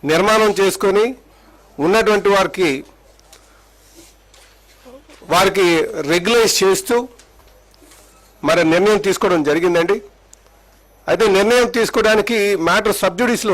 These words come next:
ఉంది, ఇప్పుడు ప్రస్తుతానికి కోర్టులో ఉంది. గతంలో కూడా మేము రెండు వేల పద్దెనిమిది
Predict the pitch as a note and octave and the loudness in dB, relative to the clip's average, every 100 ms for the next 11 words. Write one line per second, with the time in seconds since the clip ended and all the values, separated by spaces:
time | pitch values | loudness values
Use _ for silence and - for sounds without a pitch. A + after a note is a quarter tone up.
0 | D#3 D#3 B2+ C3+ D3 - F3+ E3 F#3+ G3+ | 0 -2 -6 -4 -4 0 -2 0 -4 0
1 | G3 B2+ C3+ A#2 - _ _ _ _ _ | -2 -2 -4 -8 -14 _ _ _ _ _
2 | _ _ _ _ _ _ _ - C3+ E3+ | _ _ _ _ _ _ _ -8 -4 0
3 | A#3 A#3 A3+ G#3+ A#3 A3+ - - _ _ | 2 2 2 2 2 0 -2 -10 _ _
4 | - F3+ F#3 F3+ G#3 A3 A3 G3+ - F3 | -4 0 2 2 2 2 2 2 0 -2
5 | E3+ G#3 G#3 | 0 0 2